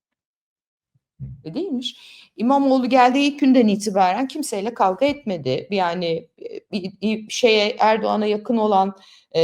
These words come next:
yakın olduğu söylenen gruplarla da sohbette etti, konuştu da bazılarına yani ihalelerde şeffaf bir şekilde eğer onların başvuruları uygunsa vesairesi onlara ihale de verdi. Yani öyle bir nasıl diyeyim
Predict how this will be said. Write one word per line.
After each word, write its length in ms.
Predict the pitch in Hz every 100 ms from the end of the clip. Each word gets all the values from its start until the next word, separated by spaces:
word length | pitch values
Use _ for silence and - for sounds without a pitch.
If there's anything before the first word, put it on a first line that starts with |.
| 156 151 151 - -
yakın 320 | 208 220 240
olduğu 320 | 214 202 202
söylenen 600 | 196 220 196 180 175 185
gruplarla 640 | 190 190 - 180 175 170 165
da 260 | 165 160 - _ _
sohbette 640 | - 175 170 180 180 -
etti, 300 | 180 175 -
konuştu 520 | 185 165 151 147 185
da 160 | 180 175
bazılarına 800 | 165 170 165 175 175 170 170 - -
yani 360 | 190 151 151 -
ihalelerde 880 | 185 165 160 160 160 160 165 170 - - -
şeffaf 520 | - 202 202 185 -
bir 60 | 190
şekilde 460 | - 202 - 160 175
eğer 400 | 170 170 165 165
onların 520 | 165 170 165 170 160
başvuruları 720 | 175 - - 165 165 156 160
uygunsa 800 | 165 175 139 170 165 - 160 156
vesairesi 580 | 165 165 160 139 143 -
onlara 320 | 170 185 185
ihale 520 | 202 208 190 196 196
de 140 | 202
verdi. 300 | 165 139 135
Yani 240 | 143 160 139
öyle 320 | 196 233 233
bir 160 | 226 202
nasıl 280 | 214 - 208
diyeyim 260 | 208 185